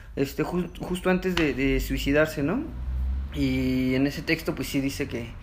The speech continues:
que sí le, le tocó bastante cabrón, ¿no? <laughs> Eh, murió de, bueno, se suicidó, pero ya tenía sida, ¿no? Me parece.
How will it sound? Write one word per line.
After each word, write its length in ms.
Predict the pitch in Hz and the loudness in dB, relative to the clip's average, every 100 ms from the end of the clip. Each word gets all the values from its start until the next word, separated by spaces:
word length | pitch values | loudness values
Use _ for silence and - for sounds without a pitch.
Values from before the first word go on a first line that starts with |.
| - - - - | -14 -14 -14 -6
que 80 | 131 | -6
sí 140 | 143 135 - | -4 -8 -4
le, 260 | 131 123 120 | 0 0 2
le 140 | 127 | -2
tocó 280 | 113 - 135 | -2 0 2
bastante 400 | 139 - 139 147 | 2 0 -2 -2
cabrón, 420 | 139 123 127 127 | 0 0 0 0
¿no? 160 | 139 226 - | -2 -6 -6
<laughs> 380 | 123 - - - - - | -8 -8 -12 -12 -12 -2
Eh, 460 | 135 131 131 127 131 127 | 0 2 2 2 0 -2
murió 300 | 127 131 156 | 0 4 4
de, 320 | 170 165 143 | 6 6 6
bueno, 180 | 139 165 | 6 4
se 100 | 151 | 2
suicidó, 460 | 143 131 151 170 202 | -2 0 4 4 4
pero 120 | 185 | 4
ya 200 | 151 156 | 6 4
tenía 440 | 160 165 165 160 156 | 2 2 4 2 0
sida, 320 | - 165 147 | 0 0 2
¿no? 220 | 120 131 - 131 | -2 -4 -4 -4
Me 80 | |
parece. 120 | - | -4